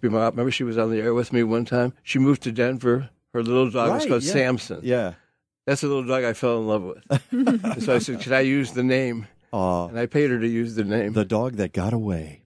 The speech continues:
Speaker 1: Yes, he did.
Speaker 2: Uh,
Speaker 1: He's still alive.
Speaker 2: He's, he's still around someplace, and he's got his name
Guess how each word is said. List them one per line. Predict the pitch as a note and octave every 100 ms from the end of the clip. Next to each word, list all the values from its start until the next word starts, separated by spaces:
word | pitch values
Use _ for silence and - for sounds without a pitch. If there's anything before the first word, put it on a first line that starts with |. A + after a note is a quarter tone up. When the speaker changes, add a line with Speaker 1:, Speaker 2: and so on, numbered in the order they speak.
| _
Speaker 1:
Yes, | G#2+ F#2+ -
he |
did. | G2+ F#2+
Speaker 2:
Uh, | F#2+ G2 G2 F#2+ F#2+ F#2+
Speaker 1:
He's | -
still | G2 B2
alive. | A#2+ G#2 F2+ A#2
Speaker 2:
He's, | A#2+ A#2 -
he's | C3 A#2
still | - C#3+
around | D3 C#3 D3
someplace, | C#3 F3+ F#3 B2+ B2+
and | - D#3 G#3+ C#3+ C#3
he's | C#3 A#2+
got | B2 A2
his | G#2+ G#2+
name | F#2 F2 F#2+